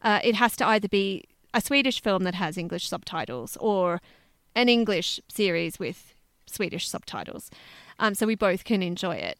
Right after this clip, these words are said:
And basically, <laughs> we'd seen, we'd seen this poster, um, for this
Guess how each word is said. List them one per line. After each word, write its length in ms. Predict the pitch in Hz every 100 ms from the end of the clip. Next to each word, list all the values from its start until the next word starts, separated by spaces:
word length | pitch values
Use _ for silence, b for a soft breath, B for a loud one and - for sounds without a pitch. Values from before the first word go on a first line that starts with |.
| -
And 260 | 233 226 214
basically, 540 | 311 - - 320 254
<laughs> 100 | 214
we'd 180 | 277 -
seen, 320 | 349 339 427 403 b b b b
we'd 240 | 339 349 -
seen 440 | - 330 349 392
this 360 | 339 220 - - -
poster, 720 | - 254 285 - - 175 - - -
um, 500 | 226 208 196 190 190 - _ _ -
for 200 | - 269
this 460 | 240 233 233 -